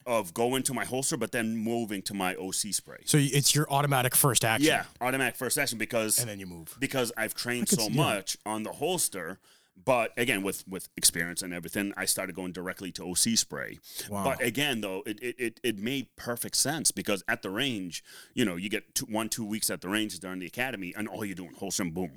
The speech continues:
Speaker 1: holster
Speaker 2: Right.
Speaker 1: and boom. Hol-,
Speaker 2: And
Speaker 1: you
Speaker 2: it's
Speaker 1: know,
Speaker 2: drilled into
Speaker 1: it's
Speaker 2: you.
Speaker 1: drilled into you over and over and
Speaker 2: It's,
Speaker 1: over
Speaker 2: it's
Speaker 1: again.
Speaker 2: made into that muscle memory.
Speaker 1: Exactly. So when I'm, when I'm dealing with whatever threat assessment I was dealing with and all that, my hand would go bam, and then, like, it'll go right to my holster, and then go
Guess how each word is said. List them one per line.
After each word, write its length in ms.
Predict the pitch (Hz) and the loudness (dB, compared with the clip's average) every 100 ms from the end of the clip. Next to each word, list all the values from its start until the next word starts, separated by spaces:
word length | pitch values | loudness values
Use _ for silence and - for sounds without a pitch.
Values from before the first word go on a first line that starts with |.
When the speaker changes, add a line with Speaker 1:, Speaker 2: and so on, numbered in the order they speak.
| - | 0
Speaker 1:
holster 80 | 127 | 2
Speaker 2:
Right. 240 | 110 95 | 2 -2
Speaker 1:
and 80 | 85 | -8
boom. 200 | 92 73 | -10 -10
Hol-, 200 | 104 98 - | -6 -4 2
Speaker 2:
And 120 | 127 | 2
Speaker 1:
you 40 | |
Speaker 2:
it's 220 | 120 110 | 4 4
Speaker 1:
know, 40 | 123 | 6
Speaker 2:
drilled 260 | 139 131 123 | 6 4 4
into 240 | 131 123 | 2 2
Speaker 1:
it's 140 | 107 | 2
Speaker 2:
you. 60 | 98 | 2
Speaker 1:
drilled 340 | 120 127 110 | 2 0 0
into 240 | 113 117 104 | -2 -4 -4
you 100 | 98 | -4
over 300 | 104 101 85 | -2 -4 -4
and 140 | 82 85 | -4 -2
over 220 | 95 85 | -4 -6
and 100 | 87 | -4
Speaker 2:
It's, 200 | 110 - | 2 4
Speaker 1:
over 80 | 135 | 4
Speaker 2:
it's 160 | 120 | 2
Speaker 1:
again. 100 | 117 | 2
Speaker 2:
made 220 | 131 131 120 | 4 4 4
into 160 | 127 | 2
that 140 | 120 107 | 0 0
muscle 240 | 110 - | -2 -2
memory. 300 | 117 123 80 - 104 | -2 -4 -8 -12 -8
Speaker 1:
Exactly. 560 | 101 117 123 123 73 - _ - | -4 -2 -4 -6 -16 -20 _ 2
So 280 | - 135 | 4 4
when 180 | 110 107 | 2 2
I'm, 180 | 113 123 | 0 0
when 200 | 127 104 | -2 -2
I'm 120 | 107 117 | 0 0
dealing 240 | 127 123 | 0 -2
with 140 | 107 101 | -4 -4
whatever 320 | 117 147 101 | -2 -4 -6
threat 300 | - 113 113 | -4 -2 0
assessment 480 | - 120 104 113 101 | 0 0 -2 -2 -4
I 60 | 92 | -4
was 120 | 90 | -4
dealing 320 | 110 120 113 | -2 -2 -2
with 200 | 117 113 | -2 -4
and 100 | 92 | 0
all 160 | 104 101 | 0 2
that, 260 | 151 156 - - - | 2 0 -4 -14 0
my 140 | 104 | 0
hand 260 | 107 151 113 | 2 0 2
would 160 | 147 | 0
go 140 | 131 120 | 0 0
bam, 400 | 90 123 147 143 | 2 4 4 2
and 180 | 120 123 | 0 2
then, 140 | 127 135 | 2 0
like, 180 | 117 120 | -4 -4
it'll 120 | 113 | -4
go 120 | 131 | -2
right 180 | 123 143 | 0 0
to 60 | 139 | -2
my 120 | 135 | -2
holster, 300 | 143 151 175 | -2 -4 -4
and 180 | 110 107 | -4 -2
then 120 | 104 | -2
go 260 | 101 104 | -2 -4